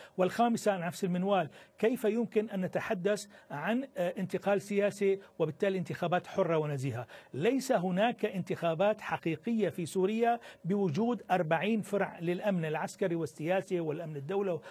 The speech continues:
وإلى آخره. ليس هناك إمكانية على الإطلاق. سيجر الناس وستعاد إنتاج الانتخابات السابقة بقماءتها وبلا ديمقراطيتها كما كانت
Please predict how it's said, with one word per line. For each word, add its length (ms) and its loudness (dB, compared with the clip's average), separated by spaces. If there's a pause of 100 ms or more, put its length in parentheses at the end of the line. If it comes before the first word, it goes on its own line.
(140)
وإلى 220 0
آخره. 440 -2 (280)
ليس 280 0
هناك 360 2
إمكانية 440 -2
على 160 -2
الإطلاق. 440 0 (180)
سيجر 540 2
الناس 480 0
وستعاد 920 0 (340)
إنتاج 340 2
الانتخابات 680 0
السابقة 840 0 (240)
بقماءتها 1400 0 (280)
وبلا 340 2
ديمقراطيتها 920 -2
كما 300 0
كانت 420 -2